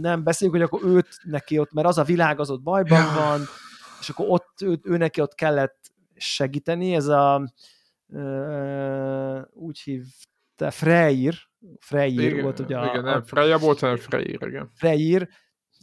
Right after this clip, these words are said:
Speaker 1: hát nem, ő nem sikerült. Tehát, hogy,
Speaker 2: Igen,
Speaker 1: hogy
Speaker 2: ő, ő, tudod, mit, tudod, mit gondoltam? Azt gondoltam végig, hogy el fogja őket árulni. Annyira fura volt ez a karakter,
Speaker 1: Olyan
Speaker 2: hogy azt
Speaker 1: súlytalan
Speaker 2: gondoltam, hogy,
Speaker 1: volt,
Speaker 2: azt
Speaker 1: olyan,
Speaker 2: gondoltam, hogy ez
Speaker 1: olyan
Speaker 2: valami...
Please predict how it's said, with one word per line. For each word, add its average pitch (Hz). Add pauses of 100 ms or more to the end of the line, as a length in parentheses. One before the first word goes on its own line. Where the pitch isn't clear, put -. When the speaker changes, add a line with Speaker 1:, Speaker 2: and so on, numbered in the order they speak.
Speaker 1:
hát 180
nem, 180
ő 180
nem 175
sikerült. 127 (380)
Tehát, 156
hogy, 180
Speaker 2:
Igen, 180
Speaker 1:
hogy 180
Speaker 2:
ő, 196
ő, 185
tudod, 196
mit, -
tudod, 196
mit 240
gondoltam? 208
Azt 202
gondoltam 139
végig, 139
hogy 123
el 123
fogja 113
őket 110
árulni. 107
Annyira 139
fura 113
volt 110
ez 104
a 113
karakter, 113
Speaker 1:
Olyan 208
Speaker 2:
hogy 180
azt 175
Speaker 1:
súlytalan 220 (120)
Speaker 2:
gondoltam, 185
hogy, 156
Speaker 1:
volt, 156 (140)
Speaker 2:
azt 170
Speaker 1:
olyan, 180
Speaker 2:
gondoltam, 180
hogy 170
ez 170
Speaker 1:
olyan 190
Speaker 2:
valami... 185